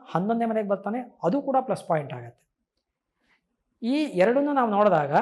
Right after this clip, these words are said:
ಶನಿ ಹನ್ನೊಂದನೇ ಮನೆಗೆ ಬರ್ತಾನೆ, ಮತ್ತೆ ಗುರು ಎರಡನೇ ಮನೆಗೆ ಬರ್ತಾನೆ. So ಗುರುಬಲ ಶನಿ ಬಲ ಎರಡೂ ಇದೆ ಅಂತಾಯ್ತು. ನೀವು ಸುಮಾರು ಕೆಲಸಗಳನ್ನು ಮಾಡಬೇಕಾದ್ರೆ ಸಕ್ಸಸ್ ರೇಟ್ ನಿಮಗೆ ಸ್ವಲ್ಪ ಜಾಸ್ತಿ ಇರುತ್ತೆ ಈ ವರ್ಷ.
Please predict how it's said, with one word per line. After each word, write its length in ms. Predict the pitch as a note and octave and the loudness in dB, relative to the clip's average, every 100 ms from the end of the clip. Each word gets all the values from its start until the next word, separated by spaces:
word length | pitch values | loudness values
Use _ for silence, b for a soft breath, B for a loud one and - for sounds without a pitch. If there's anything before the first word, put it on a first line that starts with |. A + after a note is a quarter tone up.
| C4+ - - _ _ _ | 0 -10 -20 _ _ _
ಶನಿ 600 | - A3 C#4 G#3+ D#3+ A3+ - _ _ - | -2 2 4 2 -2 -6 -12 _ _ -4
ಹನ್ನೊಂದನೇ 340 | F3+ A3 C4 B3 | 0 2 2 2
ಮನೆಗೆ 240 | G#3+ G3+ | 2 2
ಬರ್ತಾನೆ, 680 | F3 E3 C#3+ D3 A#3+ - _ _ _ G3 | 2 0 -4 -4 -6 -10 _ _ _ -2
ಮತ್ತೆ 600 | A3 B3 D#3 E3+ - - | 4 4 4 0 -6 -4
ಗುರು 200 | F3+ C#4+ | 0 2
ಎರಡನೇ 300 | G#3+ G3 A3 | 4 4 2
ಮನೆಗೆ 240 | G#3 F3+ | 0 -2
ಬರ್ತಾನೆ. 300 | D#3+ D3+ C3+ | -2 -4 -10
So 280 | C3 - E3+ | -10 -6 -2
ಗುರುಬಲ 340 | D#3 C4 B3+ C4+ | 0 2 2 2
ಶನಿ 240 | C#4 G#3 A3+ | 2 -2 0
ಬಲ 140 | A3+ | 0
ಎರಡೂ 320 | B3+ F#3 B3 D4 | 2 4 4 4
ಇದೆ 180 | A#3+ | 2
ಅಂತಾಯ್ತು. 600 | G3+ A3 D#3+ C#3+ - - _ _ _ | 0 0 -4 -6 -12 -20 _ _ _
ನೀವು 140 | F#3+ G#3+ | -4 -2
ಸುಮಾರು 500 | D#3+ E3 G#3 C#4+ D4+ | -2 0 2 2 2
ಕೆಲಸಗಳನ್ನು 460 | B3+ B3+ B3 A#3+ | 0 0 -2 -2
ಮಾಡಬೇಕಾದ್ರೆ 680 | A3 F#3+ G#3+ A3 G3+ D3 D3 A3 A#3 - - _ _ _ _ _ | 0 0 2 2 2 0 4 2 2 -12 -20 _ _ _ _ _
ಸಕ್ಸಸ್ 800 | - F#3 F3+ C#4+ C4+ - B3 - - _ - C#3+ | -6 -4 0 0 0 -2 -8 -8 -16 _ -10 0
ರೇಟ್ 320 | F3 D4+ D#4+ C4+ | 6 6 4 0
ನಿಮಗೆ 240 | G#3+ A#3 | -2 -2
ಸ್ವಲ್ಪ 220 | G3+ F3+ | -4 -4
ಜಾಸ್ತಿ 420 | E3+ D3+ E3+ - | -4 -2 -2 -2
ಇರುತ್ತೆ 260 | G3+ D#3+ C#3 | -4 -4 -6
ಈ 20 | |
ವರ್ಷ. 220 | B2 - | -12 -14